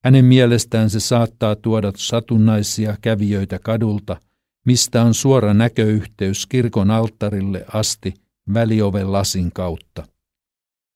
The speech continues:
Syntyy vilkas keskustelu. Siihen totean, että ehdotus voi olla ihan hyvä. Mietitään sitä kaikessa rauhassa ja päätetään seuraavassa neuvostossa, jos käytäntöä pitäisi muuttaa.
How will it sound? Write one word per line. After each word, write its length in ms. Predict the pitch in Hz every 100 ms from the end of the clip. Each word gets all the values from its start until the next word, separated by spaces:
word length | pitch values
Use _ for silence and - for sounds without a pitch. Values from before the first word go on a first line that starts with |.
| _ -
Syntyy 500 | 139 127 117 120 113
vilkas 480 | 131 117 104 -
keskustelu. 760 | - 101 - 95 - - 82 85 _ _ _ _ _ _ _ _ -
Siihen 360 | - 123 117 107
totean, 520 | 123 123 - 113 110
että 380 | 110 - 113 101 - -
ehdotus 560 | 131 120 101 92 - 123
voi 180 | 127 131
olla 220 | 127 123
ihan 340 | 127 127 123
hyvä. 340 | 139 113 85 - _ _ _ _ _ _ _ _ 147
Mietitään 540 | 147 143 123 120 113
sitä 280 | 117 104 110
kaikessa 540 | 127 127 120 104 104
rauhassa 640 | 101 123 120 113 104 101
ja 140 | 98 101
päätetään 600 | 120 120 113 104 98 101
seuraavassa 720 | - 123 110 104 98 - 104
neuvostossa, 800 | 117 127 110 107 - 92 - 98 - _ _ _ _ _
jos 240 | 117 107 -
käytäntöä 600 | 110 110 107 98 98 101
pitäisi 500 | 101 - 101 101 120
muuttaa. 600 | 113 104 - - -